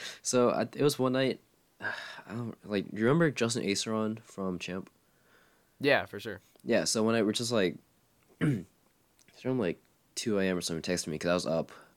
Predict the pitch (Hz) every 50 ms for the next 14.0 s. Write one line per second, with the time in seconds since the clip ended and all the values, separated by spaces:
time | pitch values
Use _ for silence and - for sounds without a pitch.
0 | - _ _ _ - - 90 90 85 82 82 82 85 87 80 78 - 76 - 95
1 | 87 92 90 85 101 95 92 92 92 90 95 92 87 80 73 - - - - -
2 | - _ _ _ _ _ _ _ - - 101 95 95 95 92 95 107 98 92 90
3 | 82 - 90 90 90 90 90 90 87 87 71 76 - - 90 87 82 82 82 -
4 | - - 87 82 82 78 73 - - 87 85 82 - - - - - 82 87 -
5 | - 101 101 104 98 92 - 95 95 92 90 85 82 - _ _ - - - -
6 | - - - - - _ _ - - - - - - 98 90 78 69 - - -
7 | - - - 90 - 90 92 92 92 - 117 107 98 95 95 98 95 87 - -
8 | 95 - 104 95 87 90 87 90 85 82 80 - - 101 92 104 98 92 82 -
9 | 107 107 104 107 107 92 65 - - - - - _ _ _ _ _ _ _ _
10 | _ _ - - - 98 101 101 101 101 101 107 110 113 117 113 - - - 113
11 | 107 95 - 104 101 95 - 107 104 - - 107 101 95 92 101 104 104 101 101
12 | 98 - - 95 90 90 - - 85 92 95 95 90 - 101 95 101 90 87 90
13 | 92 95 - 104 95 92 90 92 92 90 90 90 85 - 85 87 87 87 87 85